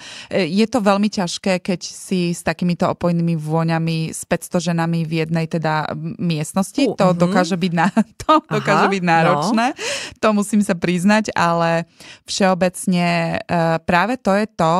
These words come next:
Speaker 1: a to sa vrátim zase k tomu, čo si povedala, to je to zvádzanie.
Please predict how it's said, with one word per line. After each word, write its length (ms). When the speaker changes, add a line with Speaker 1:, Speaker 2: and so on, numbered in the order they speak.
Speaker 1:
a 320
to 220
sa 160
vrátim 400
zase 320
k 80
tomu, 240
čo 80
si 160
povedala, 560
to 80
je 40
to 120
zvádzanie. 640